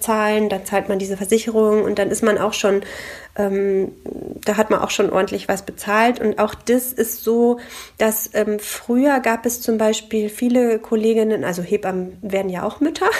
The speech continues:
<laughs> die kriegen ja auch Kinder und, ähm, ähm, haben, also früher war es aber oft so, dass, äh, dass gerade, äh, Kolleginnen, die dann ähm, vielleicht noch, ähm, äh, noch nicht so viel wieder gearbeitet haben, weil sie selber noch viel für ihre kleinen Kinder da sein wollten,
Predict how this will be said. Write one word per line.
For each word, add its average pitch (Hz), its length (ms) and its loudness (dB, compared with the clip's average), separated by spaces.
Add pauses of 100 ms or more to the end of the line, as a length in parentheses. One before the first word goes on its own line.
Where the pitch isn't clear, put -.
(220)
<laughs> - 0 -
die 480 400 4
kriegen 370 280 0
ja 285 240 4
auch 359 100 -8
Kinder 330 280 0 (840)
und, 277 380 0
ähm, 254 400 0 (460)
ähm, 226 680 0 (360)
haben, 254 280 2
also 226 240 0
früher 285 240 2
war 254 120 2
es 254 120 -4
aber 233 220 0 (160)
oft - 340 -2
so, 240 140 2
dass, 226 340 0
äh, 208 280 0
dass 214 240 -6
gerade, 247 760 0
äh, 226 80 -2
Kolleginnen, 233 720 2
die 220 140 -2
dann 214 240 0 (500)
ähm, 208 160 0
vielleicht 220 520 0
noch, 208 400 0
ähm, 196 360 0 (540)
äh, 196 280 -2
noch 196 140 0
nicht 277 180 2
so 247 80 2
viel 285 320 2
wieder 277 180 4
gearbeitet 233 560 0
haben, 214 300 0
weil 202 140 -2
sie 202 140 -4
selber 208 260 2
noch 196 160 -2
viel 226 240 2
für 220 120 0
ihre 202 320 -2
kleinen 226 440 2
Kinder 240 320 0
da 214 180 0
sein 208 260 0
wollten, 214 380 2